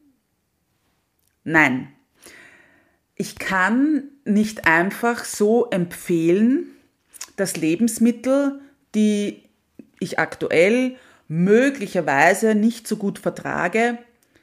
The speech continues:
einfach weggelassen werden sollen. Dafür braucht's ja Kontext. Und das ist eben in diesem Webinar überhaupt nicht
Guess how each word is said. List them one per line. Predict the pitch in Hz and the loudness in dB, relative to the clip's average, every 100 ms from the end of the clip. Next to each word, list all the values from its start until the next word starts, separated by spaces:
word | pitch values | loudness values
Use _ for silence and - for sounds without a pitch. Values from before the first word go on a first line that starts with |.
| _ _ _ - | _ _ _ -6
einfach | 160 - - | -4 -4 -4
weggelassen | 247 175 139 - 151 | -4 -2 -4 -4 -4
werden | 139 139 | -4 -4
sollen. | 139 143 139 135 - _ _ _ _ _ _ _ _ _ _ - - - _ _ | -6 -6 -6 -8 -14 _ _ _ _ _ _ _ _ _ _ -20 -20 -20 _ _
Dafür | 196 190 220 | 0 2 0
braucht's | 214 139 190 - 226 | 0 -2 -2 -4 -4
ja | |
Kontext. | 214 - 214 226 160 - - - | -4 -2 0 0 0 -6 -8 -6
Und | 180 | -4
das | 196 | -2
ist | 233 220 | 0 0
eben | 202 | 0
in | 190 | -2
diesem | 208 190 175 | -2 -2 -2
Webinar | 170 156 147 196 - | -2 -2 -2 -2 0
überhaupt | 208 165 170 170 190 | 0 0 -2 -4 -6
nicht | 185 175 - | -6 -8 -14